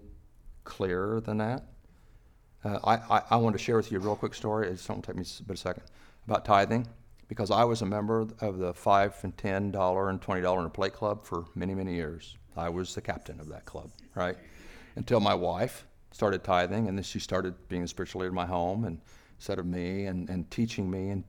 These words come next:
talking to me, and, uh, then allowing God to speak to me. And, uh, as, as I did, as, as I surrendered to God, it's like, "Okay, I'm gonna do this. I'm going to tithe and see what happens."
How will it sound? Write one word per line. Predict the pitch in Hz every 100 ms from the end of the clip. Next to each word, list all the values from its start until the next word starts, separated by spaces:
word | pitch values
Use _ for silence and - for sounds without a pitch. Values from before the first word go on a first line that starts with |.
| -
talking | 113 - 95
to | 92
me, | 98 92 95 98
and, | 85 78 - - - - -
uh, | 90
then | 101 98 -
allowing | 92 92 98 95 90
God | 101 98 107
to | 98
speak | - 104 -
to | -
me. | 95 92 92
And, | 95 87 78 - - - - -
uh, | 92 90 -
as, | 107 107 - -
as | 107
I | 101
did, | 95 120 127
as, | 98 92
as | 98 95
I | 95
surrendered | - 98 95 120 117 -
to | 90
God, | 95 107
it's | -
like, | 90 101
"Okay, | 107 90 85 - - -
I'm | 95 98
gonna | 98
do | 92 82
this. | 85 82 - -
I'm | 104 113
going | 110 107 101 101
to | - 95 90 90
tithe | - 90 78 80 - - - -
and | -
see | 98
what | 87
happens." | 82 80 82 -